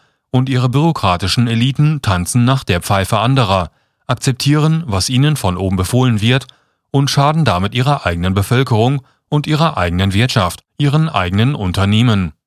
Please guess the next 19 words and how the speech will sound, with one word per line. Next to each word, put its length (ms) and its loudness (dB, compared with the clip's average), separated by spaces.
so 240 -2
Putin. 480 -2
Die 200 0
durch 320 0
europäische 580 0
Politiker 600 0
beschlossenen 520 0
Maßnahmen 760 0
werden 320 0
nicht 180 -2
nur 200 2
den 160 2
wirtschaftlichen 560 -2
Verfall 440 0
in 200 -4
deren 300 -2
eigenen 360 0
Länder 280 0
beschleunigen, 680 0